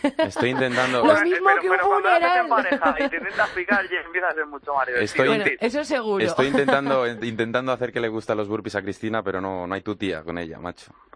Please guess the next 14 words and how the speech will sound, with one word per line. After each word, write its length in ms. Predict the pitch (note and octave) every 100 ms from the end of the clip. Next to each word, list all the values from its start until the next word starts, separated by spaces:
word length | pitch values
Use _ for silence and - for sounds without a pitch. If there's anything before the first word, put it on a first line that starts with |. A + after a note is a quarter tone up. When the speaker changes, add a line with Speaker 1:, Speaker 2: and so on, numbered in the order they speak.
| - G2+
Speaker 3:
Le 60 | G#2+
acabarán 400 | A#2 A2+ B2 A2+
gustando, 300 | G#2+ A2 G2+
ya 240 | A2 A2
cuando 180 | G#2+ A2
vea 140 | C3+
los 100 | C#3
beneficios 420 | G2+ A2+ C#3 C3 B2
le 60 |
gustarán. 400 | G#2+ - A2 G2+ C#3+
Speaker 2:
<laughs> 100 | G3+
Algún 320 | G3 G3+ G3
día. 280 | F3+ E3
Speaker 3:
<laughs> 60 | E3+